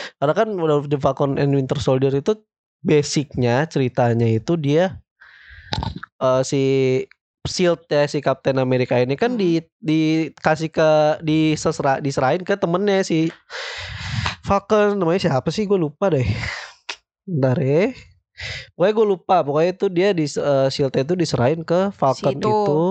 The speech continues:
Speaker 2: Oh.
Speaker 1: ya. Terus abis itu nah si Falcon ini nyerahin ke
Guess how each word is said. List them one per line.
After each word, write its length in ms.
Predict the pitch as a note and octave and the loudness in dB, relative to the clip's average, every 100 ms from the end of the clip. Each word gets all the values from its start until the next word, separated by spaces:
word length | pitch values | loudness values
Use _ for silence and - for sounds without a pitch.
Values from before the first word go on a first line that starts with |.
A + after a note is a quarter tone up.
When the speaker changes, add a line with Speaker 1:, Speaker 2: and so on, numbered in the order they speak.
| G#3 | -2
Speaker 2:
Oh. 240 | G3+ G3 F#3+ | -6 -4 -2
Speaker 1:
ya. 340 | A#2+ B2 D#3+ F3+ | 2 2 2 0
Terus 520 | - D3 E3+ - - - - - - - - | -4 -2 -2 -4 -14 -18 -20 -18 -16 -18 -10
abis 280 | - C#3+ B2+ | -4 0 0
itu 180 | C3+ E3 | 0 0
nah 140 | G3+ | 0
si 120 | E3+ D#3 | 0 0
Falcon 340 | D3 C3+ C3+ | 0 0 0
ini 200 | B2+ D#3 | 0 0
nyerahin 420 | G3 D#3+ C#3+ F3 | 2 2 2 -2
ke 280 | F#3+ G3+ A#3 | 0 0 -2